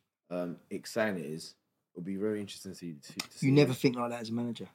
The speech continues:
Speaker 2: You
Speaker 1: Yeah.
Speaker 2: never, you
Speaker 1: Oh,
Speaker 2: never
Speaker 1: I'm not encouraging you, by the way.
Speaker 2: No, you
Speaker 1: I'm
Speaker 2: never,
Speaker 1: just thinking from,
Speaker 2: you
Speaker 1: from
Speaker 2: never.
Speaker 1: Nutria's
Speaker 2: You,
Speaker 1: perspective
Speaker 2: you always
Speaker 1: of
Speaker 2: think of,
Speaker 1: watching the
Speaker 2: you always
Speaker 1: league.
Speaker 2: think of the worst. You always
Speaker 1: Yeah,
Speaker 2: think of the worst.
Speaker 1: yeah,
Speaker 2: Yeah.
Speaker 1: yeah.
Speaker 2: That's the difference. I was, I was speaking to a couple of boys last night at the game. Like, and they, I was saying to them about what's the difference in, like, managing and playing. When I was,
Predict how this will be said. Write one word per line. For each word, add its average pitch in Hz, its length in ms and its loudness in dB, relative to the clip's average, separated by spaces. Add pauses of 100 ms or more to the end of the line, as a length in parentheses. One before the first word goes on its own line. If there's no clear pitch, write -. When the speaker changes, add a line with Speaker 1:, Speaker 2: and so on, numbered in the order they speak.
(240)
Speaker 2:
You 107 120 2
Speaker 1:
Yeah. 104 120 4
Speaker 2:
never, 120 120 2
you - 120 -14
Speaker 1:
Oh, 180 80 12
Speaker 2:
never 123 100 12
Speaker 1:
I'm 190 80 12
not 185 100 12
encouraging 147 360 12
you, 117 80 12
by 104 160 12
the 101 80 10
way. 95 60 12
Speaker 2:
No, 117 100 8
you 117 100 2
Speaker 1:
I'm 120 60 6
Speaker 2:
never, 151 180 12
Speaker 1:
just 143 80 12
thinking 143 200 10
from, 135 200 10
Speaker 2:
you 131 80 8
Speaker 1:
from 127 140 10
Speaker 2:
never. 131 140 8
Speaker 1:
Nutria's 156 160 8
Speaker 2:
You, 135 60 -2
Speaker 1:
perspective 147 400 6
Speaker 2:
you 180 100 12
always 160 200 12
Speaker 1:
of 113 40 0
Speaker 2:
think 139 120 12
of, - 60 0
Speaker 1:
watching 113 180 4
the 101 60 2
Speaker 2:
you 196 80 8
always 214 140 12
Speaker 1:
league. - 40 4
Speaker 2:
think 170 120 4
of 127 40 0
the 127 120 0
worst. - 240 -6
You 131 100 6
always 113 160 10
Speaker 1:
Yeah, 101 60 6
Speaker 2:
think 95 120 4
of 92 60 -6
the 90 60 -6
worst. 90 240 -2
Speaker 1:
yeah, 85 120 -4
Speaker 2:
Yeah. 82 40 -6 (100)
Speaker 1:
yeah. 82 80 -8
Speaker 2:
That's - 140 2
the 151 100 4
difference. 175 400 4
I 185 80 4
was, 196 200 2 (220)
I 180 60 4
was 190 80 6
speaking 240 200 4
to 220 100 8
a - 40 6
couple 156 220 6
of 139 100 8
boys 147 280 12
last 139 240 6
night 180 280 8
at 127 60 -2
the 147 60 -4
game. 160 300 4 (540)
Like, 135 140 2
and 143 80 8
they, 160 180 10 (120)
I 165 100 4
was 151 120 4
saying 170 200 8
to 135 80 4
them 123 140 6
about 127 340 8
what's 156 180 0
the 127 60 -8
difference 131 340 2
in, 120 220 4 (120)
like, 123 180 6
managing 135 380 4
and 110 120 2
playing. 147 380 4 (1040)
When 202 120 10
I 214 60 10
was, 170 160 4